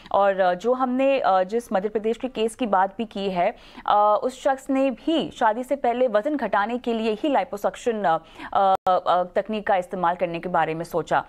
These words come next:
ऐसा कितना हम देखते हैं, डॉक्टर शरद, जहाँ पर लोग approach करते हैं वजन घटाने के मकसद से liposuction को?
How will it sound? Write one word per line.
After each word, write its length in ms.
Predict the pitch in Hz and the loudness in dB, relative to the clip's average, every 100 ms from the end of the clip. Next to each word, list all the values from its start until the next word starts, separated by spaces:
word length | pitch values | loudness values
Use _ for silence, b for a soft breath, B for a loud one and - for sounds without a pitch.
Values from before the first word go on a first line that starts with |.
| B B - | B B -2
ऐसा 260 | 269 269 381 | 0 2 0
कितना 400 | 381 294 285 392 | 0 -2 0 0
हम 280 | 359 269 | 0 -2
देखते 340 | 214 214 - 240 | 0 -2 -2 -4
हैं, 220 | 214 190 | -2 0
डॉक्टर 240 | 185 175 | 0 -2
शरद, 300 | 190 196 214 | -4 -4 -2
जहाँ 260 | 214 196 185 | -2 0 0
पर 120 | 202 | -2
लोग 320 | 196 190 208 202 | 0 0 0 0
approach 320 | 190 190 185 | -2 -4 -2
करते 280 | 190 180 202 | -4 -2 -4
हैं 240 | 196 185 | -2 0
वजन 340 | 175 208 339 | 0 0 0
घटाने 360 | 262 208 175 170 | 0 -2 -2 -2
के 120 | 175 | -4
मकसद 340 | 175 156 170 156 | -4 -4 -6 -4
से 160 | 170 | -2
liposuction 580 | 151 143 160 143 - 131 | -2 -4 -6 -6 -8 -12
को? 140 | - | -14